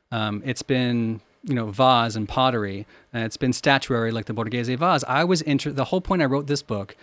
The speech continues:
is, again, to apply twenty-first century science to it. Um, so in my conversations with Pat McGovern and, uh, and Andrew Coe at M I T, I started to find the initial clues for actual wine that was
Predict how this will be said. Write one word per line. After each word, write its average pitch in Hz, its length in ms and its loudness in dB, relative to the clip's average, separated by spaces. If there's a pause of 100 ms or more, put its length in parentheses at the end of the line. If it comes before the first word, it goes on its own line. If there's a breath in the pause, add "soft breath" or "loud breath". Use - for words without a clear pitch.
(300 soft breath)
is, 127 140 -4
again, 104 340 -2
to 113 280 -4
apply 123 320 0
twenty-first 120 480 -4
century 110 280 -6
science 104 360 -10
to 101 160 -10
it. 101 100 -14 (460 loud breath)
Um, 117 240 -2
so 120 260 0
in 127 240 0
my 120 140 2
conversations 151 640 2
with 123 140 -6
Pat 123 200 2
McGovern 117 580 4 (380 soft breath)
and, 110 420 0
uh, 107 180 0
and 110 80 -6
Andrew 113 280 -2
Coe 120 400 4
at 113 160 -8
M 113 100 0
I 110 120 2
T, 127 380 0 (280 soft breath)
I 123 80 -2
started 156 340 2
to 175 100 -4
find 127 460 2
the 120 100 -2
initial 127 400 0
clues 117 600 -2
for 110 480 -4 (340 loud breath)
actual 156 500 4
wine 104 520 0
that - 120 -6
was 113 160 -4